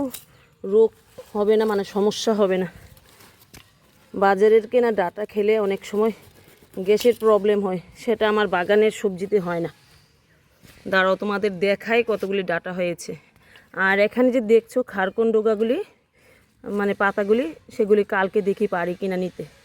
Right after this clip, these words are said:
আর বন্ধুরা কথা দিচ্ছি, আমার বাগানে যে টিপসগুলি ব্যবহার করি সেই টিপসগুলি যদি তোমরা মেনে চলো তাহলে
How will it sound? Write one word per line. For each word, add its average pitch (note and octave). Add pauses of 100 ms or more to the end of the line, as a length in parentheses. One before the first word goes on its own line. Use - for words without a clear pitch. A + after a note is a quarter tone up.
(960)
আর A3+
বন্ধুরা A#3+ (120)
কথা G#3 (100)
দিচ্ছি, A#3+ (240)
আমার G#3 (220)
বাগানে G3
যে G#3
টিপসগুলি G#3 (120)
ব্যবহার G#3
করি A#3+ (120)
সেই A#3
টিপসগুলি A#3+
যদি A#3
তোমরা G#3
মেনে G#3
চলো G#3+ (460)
তাহলে G3